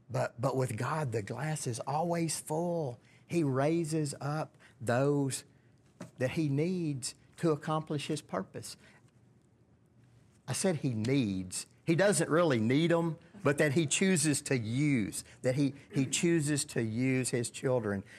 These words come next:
to, to accomplish his purpose. So we, so we see, again, the sovereignty of God, how he has perfect timing.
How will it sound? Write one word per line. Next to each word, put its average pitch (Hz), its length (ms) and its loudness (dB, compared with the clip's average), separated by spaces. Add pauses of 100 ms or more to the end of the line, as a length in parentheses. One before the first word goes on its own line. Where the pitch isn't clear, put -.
(140)
to, 131 200 2
to 131 280 2
accomplish 113 640 0
his 104 160 -2
purpose. 107 540 -6 (300)
So - 160 0
we, 143 240 2
so - 220 0
we 123 160 2
see, 160 460 2 (200)
again, 127 560 2 (220)
the 113 100 2
sovereignty 135 720 2
of 113 160 0
God, 120 340 4
how 110 220 2
he 107 160 0
has 101 240 0
perfect - 640 -2
timing. 127 420 2